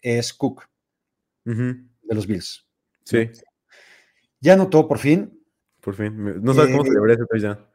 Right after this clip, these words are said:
Speaker 1: me imaginé, güey. Me acordé mucho de ti, te lo prometo.
Speaker 2: <laughs>
Speaker 1: Pero, ¿podemos esperar algo más de él o simplemente fue una jugada aislada?
Speaker 2: Para mí, sí, para mí, sobre todo lo que yo esperaría de él es que le gane el rol a Moss. No creo que le gane el rol a Singletary. Creo que va a ser,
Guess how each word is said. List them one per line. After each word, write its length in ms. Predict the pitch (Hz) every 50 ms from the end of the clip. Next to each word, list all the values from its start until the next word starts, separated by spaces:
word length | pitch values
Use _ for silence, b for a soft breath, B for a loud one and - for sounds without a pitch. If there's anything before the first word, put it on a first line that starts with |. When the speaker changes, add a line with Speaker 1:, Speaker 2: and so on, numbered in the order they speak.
| _ _ -
Speaker 1:
me 160 | 120 120 117
imaginé, 480 | 117 123 120 117 - 127 123 131 135 127
güey. 180 | 113 113 113
Me 100 | 113 120
acordé 260 | 120 127 127 139 143
mucho 220 | 143 147 147 - 135
de 40 | 110
ti, 120 | - 113 110
te 100 | 117 95
lo 80 | -
prometo. 520 | - - - - 170 123 - 139 117 107 -
Speaker 2:
<laughs> 960 | _ - - - _ _ _ _ _ _ _ _ _ _ _ _ _ _ -
Speaker 1:
Pero, 400 | 202 202 208 208 208 196 - -
¿podemos 360 | 185 208 233 254 233 - 202
esperar 380 | 170 - - 151 151 170 175
algo 420 | 185 185 185 185 190 196 196 - -
más 540 | - 131 127 135 139 151 160 165 156 131 117
de 160 | 131 135 143
él 140 | 185 226 190
o 80 | 147 131
simplemente 520 | - - 151 135 143 147 139 139 127 147
fue 140 | - - 139
una 120 | 131 131 131
jugada 260 | - 110 110 107 101
aislada? 360 | 95 87 95 92 - - _ _ _ _ _ _ _ _ _ _ _ _ _ _ _ _ -
Speaker 2:
Para 180 | - 143 147 156
mí, 140 | 175 196 185
sí, 280 | - - - 151 156
para 200 | 139 - 156 160
mí, 360 | 170 185 202 208 208 202 160 131
sobre 220 | - 165 151 151
todo 260 | 151 - 170 175 190
lo 140 | 180 156 -
que 180 | - 127 120 - 123
yo 100 | 131 139
esperaría 400 | 139 - 151 143 123 120 127 127
de 120 | 123 123
él 100 | 127 127
es 100 | 131 127
que 240 | - - 127 117 113
le 80 | 110 107
gane 220 | 101 113 117 120
el 80 | 120 113
rol 160 | 107 113 113
a 60 | 110
Moss. 380 | 104 104 117 151 185 - - -
No 120 | 113 120 135
creo 120 | 147 151
que 80 | 143 127
le 60 | 113
gane 120 | 113 120
el 60 | 120 110
rol 120 | 117 113
a 40 | 113
Singletary. 500 | - 113 101 104 101 107 110 127 131 -
Creo 140 | - 135 -
que 80 | 110
va 80 | 107 107
a 40 | 110
ser, 260 | 117 113 107 -